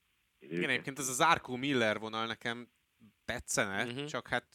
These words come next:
Speaker 1: nyilván Zarco már
Speaker 2: Vagy Brad
Speaker 1: van
Speaker 2: Bind-,
Speaker 1: annyira
Speaker 2: vagy Brad
Speaker 1: érett,
Speaker 2: Binder is,
Speaker 1: Miller
Speaker 2: Brad
Speaker 1: egyelőre
Speaker 2: Binder
Speaker 1: még
Speaker 2: is
Speaker 1: nem.
Speaker 2: adott, adott esetben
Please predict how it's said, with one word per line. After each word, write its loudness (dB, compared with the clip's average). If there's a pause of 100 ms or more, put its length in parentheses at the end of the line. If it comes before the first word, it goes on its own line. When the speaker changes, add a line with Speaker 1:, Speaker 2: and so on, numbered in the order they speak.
(120)
Speaker 1:
nyilván -2
Zarco 2
már 2
Speaker 2:
Vagy 2
Brad 4
Speaker 1:
van 6
Speaker 2:
Bind-, 6
Speaker 1:
annyira 4
Speaker 2:
vagy 6
Brad 4
Speaker 1:
érett, 6
Speaker 2:
Binder 4
is, -2 (120)
Speaker 1:
Miller 2
Speaker 2:
Brad 4
Speaker 1:
egyelőre 4
Speaker 2:
Binder 6
Speaker 1:
még 8
Speaker 2:
is 6 (100)
Speaker 1:
nem. -4
Speaker 2:
adott, 4 (100)
adott 2
esetben 2